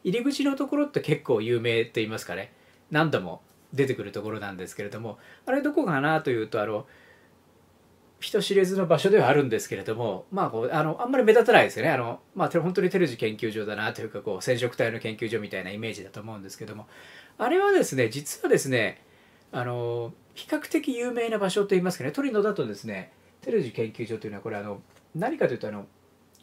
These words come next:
えーっと、あれ、美術館なんですよね。あの、裏というか、実際の建物は美術館で、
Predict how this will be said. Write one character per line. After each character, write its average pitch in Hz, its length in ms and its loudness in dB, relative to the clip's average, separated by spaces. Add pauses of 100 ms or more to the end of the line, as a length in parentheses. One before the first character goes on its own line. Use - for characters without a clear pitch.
(580)
え 104 680 -12
ー - 20 -14
っ - 40 -20
と、 107 220 -8 (720)
あ - 60 -10
れ、 139 120 -6
美 143 80 -4
術 294 340 -2
館 370 200 4
な 143 140 2
ん 104 60 -6
で 101 80 -8
す 98 120 -10
よ 104 80 -6
ね。 165 80 0
あ 233 100 2
の、 131 140 4
裏 202 340 4
と 277 80 2
い 165 60 8
う - 20 -2
か、 117 220 -2
実 135 340 0
際 - 20 0
の 311 80 0
建 302 240 0
物 311 160 2
は 131 60 2
美 123 100 -6
術 180 220 -4
館 123 240 0
で、 113 300 4